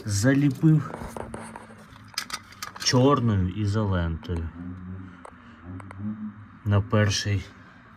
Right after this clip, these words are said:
час підійде, а вже потім буду шукати корпус і патрубок буду міняти,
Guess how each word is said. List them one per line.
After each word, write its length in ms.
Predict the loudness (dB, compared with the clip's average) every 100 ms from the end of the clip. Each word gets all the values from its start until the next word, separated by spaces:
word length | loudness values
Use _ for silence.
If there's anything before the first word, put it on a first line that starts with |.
| -20 -20 -14
час 420 | -6 -4 -6 -8 -18 -20 -20 -20 -20 -10
підійде, 640 | -6 -4 -2 -2 -2 -4 -6
а 160 | -4 0
вже 240 | 0 0
потім 420 | -2 -2 -2 -2 -2
буду 240 | -2 -4
шукати 580 | -6 -8 -4 -4 -4 -6 -8 -20 -20 -20 -20 -20 -20 -20 -20 -20 -20 -6
корпус 640 | 2 2 2 0 0 -4 -10 -10 -14 -14 -6
і 100 | -4
патрубок 680 | 0 -2 -2 -6 -8 -8 -8
буду 260 | -6 -6
міняти, 540 | -4 -4 -4 -6 -8